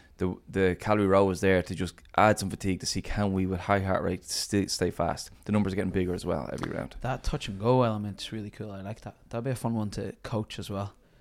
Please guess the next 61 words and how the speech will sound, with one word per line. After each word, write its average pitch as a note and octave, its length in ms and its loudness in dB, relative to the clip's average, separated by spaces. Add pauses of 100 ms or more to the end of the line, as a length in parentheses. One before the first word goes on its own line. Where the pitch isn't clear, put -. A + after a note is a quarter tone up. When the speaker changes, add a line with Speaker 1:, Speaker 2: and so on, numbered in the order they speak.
(100)
Speaker 2:
It's - 80 -20
like - 160 -16
getting G2+ 240 -10
the G2+ 80 -12
chest - 380 -14
to - 60 -14
the F2+ 100 -16
floor - 340 -14 (100)
Speaker 1:
Well, - 240 -8
Speaker 2:
and G#2 80 -12
Speaker 1:
yeah. E2+ 100 -6
Speaker 2:
trying G#2+ 100 -10
to G2+ 60 -12
get G#2 120 -16
the - 80 -18
feet - 300 -14
moving G#2 260 2
again - 200 2
quickly. - 180 -8
Speaker 1:
It's - 80 -10
just C#3+ 160 -2
like C#3 100 4
a A#2+ 40 2
burpee. A2 360 2 (240)
Speaker 2:
Yeah. F#2+ 140 -10 (100)
Speaker 1:
If G2 140 -12
you G2 60 -6
think G2+ 180 -2
about F#2+ 220 0
it - 60 -4
like D2 140 -6
that. - 180 -10 (460)
It's - 180 -12
just G2 200 -6
like F#2 140 -2
that. F2 200 0
As - 100 -10
soon G2+ 140 -2
as F#2+ 60 0
the F#2 80 -2
chest - 340 0
touches, - 320 -8
it - 140 -16
peels F#2 260 -10
back - 240 -14
up, - 220 -10 (100)
and F2+ 140 -10
then F2+ 80 -8
your F2+ 80 -8
hips G2 220 -8
go, F2+ 360 0
and - 80 -6
then F2+ 100 -2
you're F#2 200 -4 (120)
walking - 380 -6
again. - 220 -10 (340)
Speaker 2:
Interesting. - 400 -12 (220)
So - 120 -4
then C3 180 4
the B2+ 100 6
row, A#2 460 8